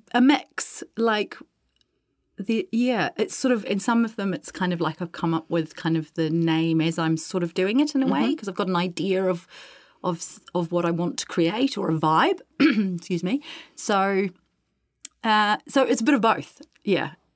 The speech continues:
Speaker 1: And again, l-, like, just not overthinking it too much, not thinking, "God, does this come across as a bit lame or whatever?" Just, you know,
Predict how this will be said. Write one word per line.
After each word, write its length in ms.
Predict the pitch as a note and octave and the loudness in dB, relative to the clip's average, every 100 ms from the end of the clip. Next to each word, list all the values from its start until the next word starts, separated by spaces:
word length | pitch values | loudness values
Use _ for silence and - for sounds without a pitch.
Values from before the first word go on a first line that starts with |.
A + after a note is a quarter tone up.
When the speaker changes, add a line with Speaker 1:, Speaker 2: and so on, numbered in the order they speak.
| - | -2
Speaker 1:
And 140 | F#3 | 0
again, 400 | F3+ A3 D#3+ C3 D#3 | 2 2 2 0 -2
l-, 140 | D#3 _ _ _ - | -8 _ _ _ -4
like, 380 | G3+ F#3 E3+ - _ - | 0 0 0 -4 _ -4
just 200 | F#3+ - | -2 0
not 200 | F#3+ - | 0 0
overthinking 600 | D3+ C#3+ - C3+ C3+ C3 | -2 -2 -4 -4 -2 -4
it 140 | - | -4
too 220 | - C3 | -6 -2
much, 360 | B2+ C#3+ - - | 0 -2 -4 -2
not 300 | D#3+ C#3 - | -2 -2 -4
thinking, 320 | D3 C#3 B2+ - | -4 -4 -6 -8
"God, 100 | F3 | -6
does 120 | E3 | -6
this 240 | E3 - - - | -6 -10 -12 -10
come 160 | - | -6
across 220 | D3 - - | -6 -8 -12
as 80 | |
a 60 | - | -14
bit 120 | - | -14
lame 400 | - F#2+ - - | -12 -10 -10 -10
or 120 | - | -10
whatever?" 340 | - - - - - - - - | -12 -12 -12 -14 -14 -18 -20 -6
Just, 400 | E4 - - | -6 -6 -10
you 60 | |
know, 60 | - | -12